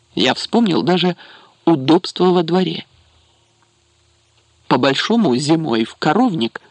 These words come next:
а по малой нужде с крыльца. А потом притопчешь валенком, чтобы желтизна не выдавала. Чугуны с горячей водой из печки, чтобы помыть посуду или отмыть пахнущие навозом руки.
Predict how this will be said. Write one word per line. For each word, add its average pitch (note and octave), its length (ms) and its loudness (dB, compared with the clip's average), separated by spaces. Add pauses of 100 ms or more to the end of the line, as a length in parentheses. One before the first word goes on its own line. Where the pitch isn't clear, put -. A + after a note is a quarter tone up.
(320)
а - 140 0
по D#3 120 0
малой C#3+ 320 2
нужде D3+ 380 -2
с - 100 -8
крыльца. - 580 -4 (800)
А - 100 -2
потом F3+ 320 -2 (400)
притопчешь D3 580 -2
валенком, B2 600 -2 (160)
чтобы - 420 0 (100)
желтизна D3+ 640 0
не G#2+ 120 -4
выдавала. A2+ 600 -4 (1700)
Чугуны D#3 560 0 (320)
с C3+ 140 -4
горячей C3+ 460 0
водой C3 360 0
из - 200 -6
печки, - 540 -4 (460)
чтобы C#3+ 300 0
помыть C#3 380 -2
посуду C#3 540 -2
или B2+ 220 0
отмыть C#3+ 540 -4 (220)
пахнущие C#3 580 -2
навозом C3+ 480 0
руки. B2 400 -4